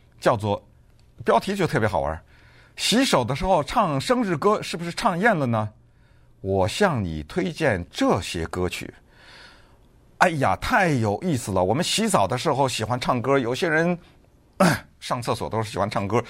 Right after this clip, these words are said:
<laughs> 还有些人洗手的时候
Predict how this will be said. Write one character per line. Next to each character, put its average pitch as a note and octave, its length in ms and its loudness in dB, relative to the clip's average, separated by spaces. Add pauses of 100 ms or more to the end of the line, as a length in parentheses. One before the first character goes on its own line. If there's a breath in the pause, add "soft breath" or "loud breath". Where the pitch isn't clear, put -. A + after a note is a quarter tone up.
(120)
<laughs> - 200 -16
还 - 400 2
有 A2+ 160 0
些 C#3 160 2
人 A#2+ 260 2 (480 loud breath)
洗 - 320 2
手 F#2+ 280 2
的 F#3 120 4
时 - 160 -4
候 A2+ 240 -6